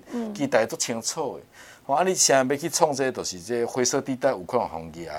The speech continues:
Speaker 2: 迄个，
Speaker 1: 嗯。
Speaker 2: 互，互迄个借口，互人
Speaker 1: 对，对，对。
Speaker 2: 这有可能是嘛是有几个部分会当来探讨吼。第一就是讲我酷势，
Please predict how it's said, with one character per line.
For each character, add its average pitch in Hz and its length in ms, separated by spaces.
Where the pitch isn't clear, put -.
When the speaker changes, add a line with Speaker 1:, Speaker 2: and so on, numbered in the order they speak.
Speaker 2:
迄 117 80
个， 113 160
Speaker 1:
嗯。 226 400
Speaker 2:
互， - 200
互 - 240
迄 82 60
个 117 180
借 - 180
口， 117 260
互 90 140
人 247 260
Speaker 1:
对， 226 120
对， 226 100
对。 202 200
Speaker 2:
这 - 140
有 135 160
可 131 200
能 101 120
是 87 160
嘛 92 140
是 87 140
有 78 60
几 117 100
个 101 80
部 87 180
分 87 160
会 82 80
当 - 140
来 92 120
探 104 240
讨 101 200
吼。 78 200
第 113 60
一 113 40
就 110 60
是 - 100
讲 127 160
我 123 120
酷 131 240
势， - 200